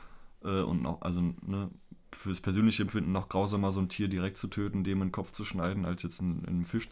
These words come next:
in ein Netz zu fangen, so. Aber er meinte, letztendlich nimmt er dadurch halt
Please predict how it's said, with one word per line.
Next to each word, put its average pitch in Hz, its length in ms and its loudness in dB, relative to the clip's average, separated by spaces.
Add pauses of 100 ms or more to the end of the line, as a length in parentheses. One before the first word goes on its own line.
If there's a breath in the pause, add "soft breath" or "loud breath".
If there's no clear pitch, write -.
in 90 240 2
ein - 20 4
Netz 98 240 -2
zu 139 80 -2
fangen, 127 320 -2
so. 123 240 -4 (540 loud breath)
Aber 90 200 2
er 87 100 4
meinte, 101 220 4
letztendlich 98 520 0
nimmt 104 180 2
er 104 80 2
dadurch 98 400 0 (260 loud breath)
halt 95 320 0